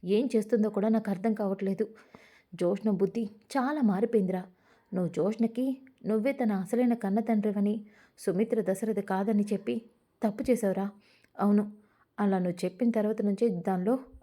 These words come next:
రాక్షసత్వం మొదలైంది. అందుకే పెంచిన తల్లిదండ్రుల మీద ప్రేమ మాత్రం లేదు. లేని,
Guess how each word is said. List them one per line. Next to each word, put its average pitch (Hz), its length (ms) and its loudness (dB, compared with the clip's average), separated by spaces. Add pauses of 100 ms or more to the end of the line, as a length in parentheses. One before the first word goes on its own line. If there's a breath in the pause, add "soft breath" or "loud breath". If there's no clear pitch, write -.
రాక్షసత్వం 233 680 0
మొదలైంది. 208 540 0 (520 soft breath)
అందుకే 190 400 -2 (400 soft breath)
పెంచిన 196 320 2
తల్లిదండ్రుల 202 560 0
మీద 196 180 0 (540)
ప్రేమ 285 220 2
మాత్రం 208 380 0
లేదు. 214 260 0 (580 soft breath)
లేని, 180 320 2